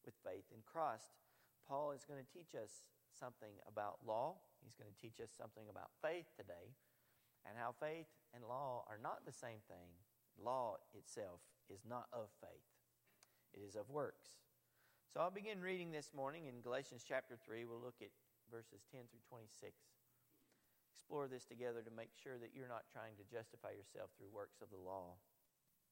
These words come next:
"For all who rely on the works of the law are under a curse,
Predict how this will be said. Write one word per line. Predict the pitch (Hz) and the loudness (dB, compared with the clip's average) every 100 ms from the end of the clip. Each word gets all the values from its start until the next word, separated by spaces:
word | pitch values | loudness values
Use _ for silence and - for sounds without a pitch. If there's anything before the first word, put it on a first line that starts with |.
| _ _ _ _ - - - - _ _ _ _ _ | _ _ _ _ -20 -20 -20 -20 _ _ _ _ _
"For | 156 170 | 6 8
all | 202 247 | 8 8
who | 233 | 4
rely | 202 180 170 | 4 8 8
on | 165 160 | 8 6
the | |
works | 147 147 151 | 6 4 4
of | 147 | 0
the | 123 | 2
law | 123 127 127 | 8 8 8
are | 120 | 6
under | 123 135 123 | 4 0 0
a | |
curse, | 110 - 160 131 92 - - - | -2 -6 2 2 2 -6 -12 -12